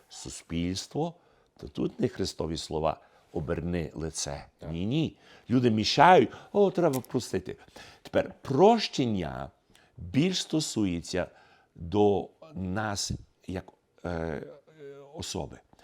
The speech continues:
Speaker 1: Але скажу вам щось, е, Вікторе. Е,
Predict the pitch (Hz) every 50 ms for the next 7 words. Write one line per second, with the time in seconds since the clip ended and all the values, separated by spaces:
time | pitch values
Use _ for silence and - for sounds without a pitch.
0 | - - - - - - - 160 151 165 - - - 202 175 143 104 90 76 73
1 | - - - 69 - - - - - 78 78 76 73 76 69 - 71 69 - -
2 | 71 71 71 - _ _ _ _ _ - - _ - - - 85 82 80 80 -